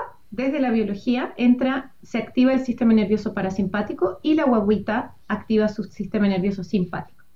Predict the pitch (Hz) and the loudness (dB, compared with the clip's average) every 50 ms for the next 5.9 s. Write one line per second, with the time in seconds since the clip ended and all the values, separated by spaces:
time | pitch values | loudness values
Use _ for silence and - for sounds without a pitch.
0 | - - - - - - - - - - - 339 339 381 339 320 320 320 311 311 | -20 -20 -20 -20 -20 -20 -20 -20 -10 -6 -4 -2 2 2 4 4 4 4 4 4
1 | 311 339 381 427 427 - - - - - - - - 254 254 254 254 262 269 277 | 2 2 0 -2 -4 -8 -12 -20 -20 -20 -10 -2 0 0 2 4 4 4 6 4
2 | 349 381 339 - - - - 320 339 349 359 339 330 311 320 - 359 403 415 349 | 2 2 0 -2 -4 -4 0 2 4 4 4 2 0 -2 -4 -6 -4 -2 -2 -4
3 | - - - 214 214 247 254 - - - - - - - - - - - - - | -4 -4 -4 -4 -2 -4 -4 -8 -14 -20 -20 -20 -20 -20 -20 -10 -8 -8 -4 -2
4 | 294 269 262 294 262 - 277 277 269 269 269 277 285 320 302 233 214 202 - 254 | -2 -2 0 -2 -2 -2 0 2 2 2 2 0 -2 -2 0 0 0 0 -2 -2
5 | 233 - 262 277 269 - - 330 339 320 262 - - 233 190 175 - | 0 0 0 0 0 -2 0 0 0 0 -2 -2 -4 -4 -4 -4 -6